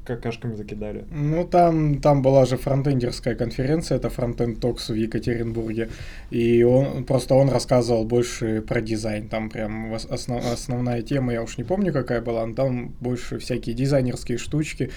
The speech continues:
Speaker 2: и показалось, что совсем не та аудитория подобралась, чтобы про это слушать. И потом его чуть-чуть начали спрашивать там вот про верстку, фронтенд и все такое, он не мог особо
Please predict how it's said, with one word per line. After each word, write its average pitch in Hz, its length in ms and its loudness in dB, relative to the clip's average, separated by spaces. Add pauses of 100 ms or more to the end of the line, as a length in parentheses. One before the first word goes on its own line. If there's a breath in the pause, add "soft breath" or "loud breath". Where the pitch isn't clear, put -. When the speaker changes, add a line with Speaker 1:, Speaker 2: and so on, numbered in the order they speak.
(220 loud breath)
Speaker 2:
и 127 80 0
показалось, 120 540 -2
что 110 580 -4
совсем 120 400 -2
не 113 140 -4
та 110 160 0
аудитория 107 580 -4
подобралась, 110 640 -4
чтобы 104 280 -8
про 107 200 -4
это 107 180 -4
слушать. - 480 -8 (320 loud breath)
И 113 80 -6
потом 120 320 -2
его 117 240 -2
чуть-чуть 113 360 -8
начали 110 720 -2
спрашивать 110 600 -8
там 107 260 -8
вот 101 100 -12
про - 200 -4
верстку, 117 500 -4
фронтенд 110 600 -6
и 104 40 -4
все 107 160 -8
такое, 139 360 -2
он 117 220 0
не 113 80 -4
мог 113 240 -6
особо 107 560 -6